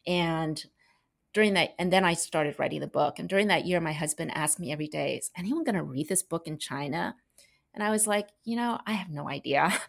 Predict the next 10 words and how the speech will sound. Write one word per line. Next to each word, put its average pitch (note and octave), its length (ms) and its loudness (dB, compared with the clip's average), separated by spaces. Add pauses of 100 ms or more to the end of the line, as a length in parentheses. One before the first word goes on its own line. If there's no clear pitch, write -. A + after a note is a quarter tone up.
(160)
<laughs> - 320 -10
but A3+ 340 8 (140)
I'll A3 220 6
just E4+ 300 0
write G3 360 4
the F3+ 80 -2
book F3+ 300 4
that F3 240 2
I F#3 260 8
want D3+ 460 0